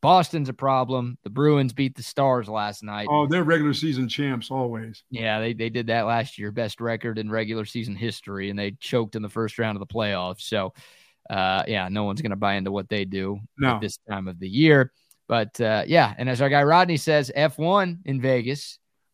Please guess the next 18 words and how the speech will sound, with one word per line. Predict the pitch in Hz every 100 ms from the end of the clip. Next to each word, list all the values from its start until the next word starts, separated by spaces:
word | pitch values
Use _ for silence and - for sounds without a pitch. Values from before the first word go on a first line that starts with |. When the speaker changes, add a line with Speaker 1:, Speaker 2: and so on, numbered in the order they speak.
| -
Speaker 2:
Oh, | 175 180 151
yes. | 131 127 143 190 185 135 - - _ _ _ -
Maybe | 202 214
Kim | - 202
Mulkey's | 196 202 185 156
sticking | - 190 180
around | 175 185 175
with | 151
that | 156 151
outfit. | 180 185 - 147 143
Maybe | 175
she's | 175 185 151
staying | - 170 165
there | 147 127
for | - 123
that. | 120 110
Speaker 1:
Mm, | 107 101 92 -
yeah. | 107 92 87